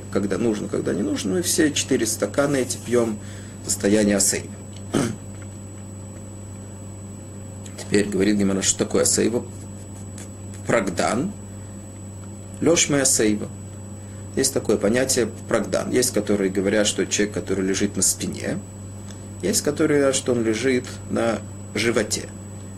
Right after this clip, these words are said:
Или так, или иначе, это, говорит Гемара, не называется асейва, а только облокочение на левую сторону. Говорит Гемара, на левую. Э, асыват ямин,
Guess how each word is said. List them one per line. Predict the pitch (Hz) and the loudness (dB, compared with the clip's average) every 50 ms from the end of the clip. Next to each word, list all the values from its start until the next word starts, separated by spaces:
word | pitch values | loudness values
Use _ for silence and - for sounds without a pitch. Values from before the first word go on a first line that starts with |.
| - - - - - - - - - | -12 -12 -12 -12 -12 -12 -12 -6 0
Или | - 147 139 120 | 2 2 4 4
так, | 104 - 131 113 104 - | 2 4 2 2 2 2
или | 98 98 101 | 2 2 4
иначе, | 117 151 196 160 151 - 151 | 4 4 2 2 2 2 2
это, | 143 151 - 131 | 2 2 2 2
говорит | 123 120 123 120 113 | 2 2 4 2 2
Гемара, | 117 117 113 117 117 117 113 107 98 - - - | 2 2 4 4 4 4 4 2 -2 -6 -6 -2
не | 113 123 117 | 0 2 2
называется | 104 95 101 92 92 82 82 - - - | 2 0 0 0 0 0 0 0 0 0
асейва, | - - - 170 175 190 165 139 | 2 2 2 2 2 2 2 0
а | 120 | 0
только | - 143 135 131 - 135 | 2 0 0 2 2 0
облокочение | 110 107 104 104 - 104 101 - - 117 117 117 110 | 0 0 0 0 -2 -2 0 2 2 2 2 2 2
на | 110 110 110 | 2 2 4
левую | 110 110 113 107 107 104 101 | 4 4 4 6 4 4 4
сторону. | 104 - - - 107 92 76 - - - - - - - - - - - - | 4 2 2 4 2 2 2 0 -4 -6 -8 -10 -10 -12 -12 -12 -12 -10 -6
Говорит | - 113 104 117 107 | -2 0 0 2 2
Гемара, | 113 104 104 104 104 104 | 4 4 4 6 6 4
на | 98 78 | 4 2
левую. | - 50 52 - 101 113 135 175 220 233 - - - - - - - - - - - - - - - - - - | 2 0 0 2 4 4 4 4 2 0 -4 -10 -12 -12 -12 -12 -12 -10 -12 -12 -12 -12 -12 -12 -12 -12 -10 -4
Э, | 101 98 98 101 98 95 98 - - - - - - - - | 0 2 2 4 2 2 0 -4 -10 -12 -12 -12 -10 -4 -2
асыват | - - - 113 110 135 135 - - | 2 2 4 4 6 6 4 4 4
ямин, | 107 107 110 131 160 185 202 208 - | 4 6 8 8 8 8 6 6 4